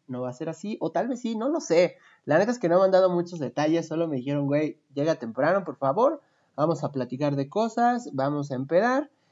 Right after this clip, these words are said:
y hacemos el programa especial por los dos años", ¿no? Es lo único que sé. <laughs> Pero, este, no se lo pierdan, próximo viernes, no mañana, el siguiente viernes,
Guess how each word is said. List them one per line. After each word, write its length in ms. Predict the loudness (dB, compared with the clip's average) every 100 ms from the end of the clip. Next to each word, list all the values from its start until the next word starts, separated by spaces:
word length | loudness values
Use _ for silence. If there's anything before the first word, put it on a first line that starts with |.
| _
y 380 | 0 0 0 -6 0
hacemos 400 | 0 2 0 0
el 100 | -2
programa 420 | 2 4 2 0
especial 440 | -6 -8 -2 -2
por 160 | -2 -6
los 140 | -4
dos 180 | -4 -6
años", 360 | -8 -14 -20 -4
¿no? 240 | 2 2 0 -2
Es 120 | 6
lo 120 | 8
único 300 | 8 8 4
que 120 | 2
sé. 240 | 6 4 4 8
<laughs> 1000 | 10 10 8 4 4 2 2 -2 -2 -6 _ _ _ _ 2
Pero, 420 | 8 10 10 8
este, 600 | 4 0 0 0 4 4 4
no 100 | 2
se 80 |
lo 100 | 0
pierdan, 400 | 2 2 4 0 -4
próximo 360 | -8 -6 -2 0
viernes, 400 | 2 0 -2 -2
no 80 |
mañana, 400 | -2 2 2 0 -4 -14
el 140 | -12
siguiente 320 | -6 -6 -4
viernes, 320 | 0 0 -2